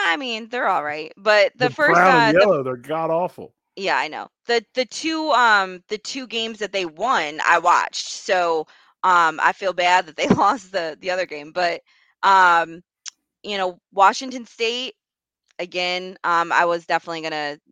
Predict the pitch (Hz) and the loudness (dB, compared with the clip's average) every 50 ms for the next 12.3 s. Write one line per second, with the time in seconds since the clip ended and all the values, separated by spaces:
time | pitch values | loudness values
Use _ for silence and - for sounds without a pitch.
0 | _ - 214 170 - - 160 160 156 151 156 160 156 _ - - - - 151 - | _ -12 -12 -12 -12 -8 -6 -6 -4 -4 -6 -8 -14 _ -20 -20 -16 -16 -18 -18
1 | - 151 151 - 175 147 147 147 151 - _ _ _ _ _ _ _ _ - 196 | -18 -20 -16 -10 -8 -6 -6 -8 -8 -12 _ _ _ _ _ _ _ _ 0 4
2 | 208 202 196 185 190 233 254 254 240 269 277 285 214 247 285 - - 226 208 170 | 4 4 4 2 0 -2 -2 -2 -4 -8 -10 -10 -6 -6 -6 -6 -4 -4 -2 -2
3 | 165 170 160 170 175 170 165 165 165 165 - - - 165 175 170 165 165 165 185 | -4 -4 -4 -2 -2 0 0 -2 -4 -6 -6 -4 -2 -2 -2 -2 -4 -6 -8 -12
4 | 180 180 180 180 180 170 170 170 165 165 156 156 - 151 143 147 151 - - 139 | -8 -8 -8 -8 -8 -8 -10 -10 -10 -10 -10 -8 -6 -6 -6 -6 -8 -10 -12 -12
5 | 120 87 76 - _ _ - - 214 196 190 185 180 175 - _ _ _ _ _ | -12 -12 -14 -18 _ _ -6 0 2 2 4 4 2 2 0 _ _ _ _ _
6 | _ - 220 254 285 285 311 262 254 247 254 247 233 202 170 233 185 185 185 190 | _ -10 -4 -4 -2 -2 -2 -2 -4 -4 -4 -4 -4 -2 0 2 2 2 2 0
7 | - - 190 190 190 - 165 180 165 165 165 _ - - - 247 247 233 - - | -4 -8 -8 -6 -4 -4 -4 -2 -4 -6 -8 _ -12 -16 -14 -14 -16 -16 -14 -14
8 | 233 214 220 208 208 196 - 180 - - _ - 185 185 180 202 202 - - 196 | -12 -12 -12 -12 -14 -12 -6 -4 -4 -4 _ -2 0 0 0 0 -4 -10 -12 -10
9 | 190 185 190 180 - - 185 180 175 170 175 180 185 185 185 180 170 151 147 147 | -10 -8 -8 -10 -14 -18 -20 -16 -10 -8 -6 -4 -4 -4 -4 -6 -6 -6 -6 -8
10 | 143 - _ _ _ _ _ - 185 208 220 226 226 - - 202 196 196 185 - | -12 -16 _ _ _ _ _ -10 -8 -8 -8 -8 -8 -6 -4 -4 -4 -6 -8 -10
11 | - 220 190 185 180 - - 160 180 180 170 170 170 - - 185 165 156 170 - | -14 -14 -14 -14 -14 -10 -6 -4 -4 -4 -4 -4 -8 -10 -10 -10 -10 -10 -10 -12
12 | - 156 143 120 - | -12 -12 -12 -12 -14